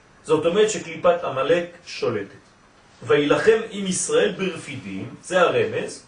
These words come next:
"שרפו ידיהם מן התורה", לא שעזבו את התורה, אלא עשו את זה ברפיון, ב-, במין חולשה כזאת, שאין לה בניין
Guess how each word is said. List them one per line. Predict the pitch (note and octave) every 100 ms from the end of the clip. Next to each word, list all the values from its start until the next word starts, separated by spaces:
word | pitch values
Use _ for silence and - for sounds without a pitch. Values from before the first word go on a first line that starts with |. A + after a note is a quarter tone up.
| _ _ -
"שרפו | D#3+ D3+ - - A3+ F#3+
ידיהם | E3+ D#3 D3 E3 D#3+ C#3 C3
מן | D3 C#3
התורה", | A#2+ - G#2 G#2 G2+ - - -
לא | B3+
שעזבו | C4+ A3+ F3+ C3+ D#3+ F3+
את | D3+ -
התורה, | - C#3+ F2+ - - - -
אלא | G3+ A3
עשו | A3 C4
את | G#3+
זה | A#3
ברפיון, | A#3+ A3+ F#3 A#3 A3 E3+ - -
ב-, | E3+ F3+
במין | F#3+ G3+ F#3+
חולשה | - G#3 F#3 - A#3 A3+ F#3+
כזאת, | - B2+ A#2
שאין | D3+ - E3 A#3+ B3
לה | A3+ A3 G3+ D#3
בניין | F3+ F3+ F#3 G3+ F#3+